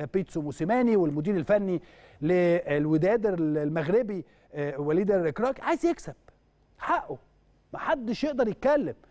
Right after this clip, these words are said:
محدش يقدر يقول أي حاجة. حقه إن هو يكسب، وحقه إن هو يقعد يلعب بيتسو موسيماني ويقعد يلعب، يقول له: "أنتوا أحسن." و-،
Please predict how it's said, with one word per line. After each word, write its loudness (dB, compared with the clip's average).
محدش -2
يقدر 2
يقول -4
أي 2
حاجة. -4
حقه -2
إن -4
هو 0
يكسب، 2
وحقه 0
إن -8
هو 2
يقعد 0
يلعب 0
بيتسو -6
موسيماني -2
ويقعد 2
يلعب، 2
يقول 2
له: 2
"أنتوا 0
أحسن." 0
و-، -4